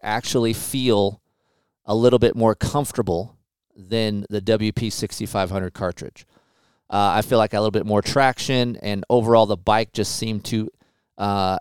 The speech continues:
have a little bit overall more traction feel with this fork setting. So,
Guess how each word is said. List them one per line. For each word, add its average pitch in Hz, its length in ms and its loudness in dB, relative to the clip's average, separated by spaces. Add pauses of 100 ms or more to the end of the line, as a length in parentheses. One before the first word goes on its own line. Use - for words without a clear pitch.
have 113 260 -2
a 107 60 0
little 110 240 2
bit 101 260 0
overall 104 440 4
more 104 240 2
traction 113 600 0
feel 107 680 -2
with 101 180 -4
this 101 180 -4
fork 101 320 -4
setting. 98 380 -4
So, 113 300 4